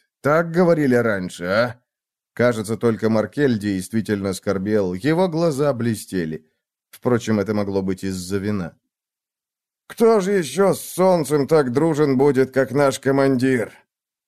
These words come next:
«Невосполнимая потеря». Стефан снова задергал щекой и вытер лицо, хоть никаких слез там и не было.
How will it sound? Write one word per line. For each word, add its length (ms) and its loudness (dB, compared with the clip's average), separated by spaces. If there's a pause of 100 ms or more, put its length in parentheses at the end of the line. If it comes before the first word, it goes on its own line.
(140)
«Невосполнимая 1120 2
потеря». 640 -8 (440)
Стефан 520 2
снова 360 2
задергал 580 2
щекой 380 0
и 20 2
вытер 340 0
лицо, 540 0
хоть 320 -2
никаких 500 -4
слез 360 -2
там 200 0
и 60 0
не 200 0
было. 300 -8